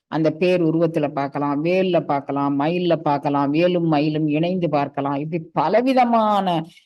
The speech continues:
ஆஹ், உருவங்கள்ல நம்ம பார்க்கலாம். சொரூபம் என்பது ஒளிவண்ணமானது. அந்த ஒளிவண்ணத்தை நாம் எவ்வாறு பார்ப்பது அப்படிங்கக்கூடியது. அந்த பாதைக்கு நம்ம போறோம். அதுக்கு வந்து ஒளிவண்ண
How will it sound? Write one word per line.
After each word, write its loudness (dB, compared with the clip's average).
ஆஹ், 2
உருவங்கள்ல 4
நம்ம 2
பார்க்கலாம். -2
சொரூபம் 2
என்பது 0
ஒளிவண்ணமானது. 2
அந்த -2
ஒளிவண்ணத்தை 2
நாம் 0
எவ்வாறு 2
பார்ப்பது -4
அப்படிங்கக்கூடியது. -4
அந்த 2
பாதைக்கு 0
நம்ம 2
போறோம். 2
அதுக்கு -2
வந்து 2
ஒளிவண்ண 4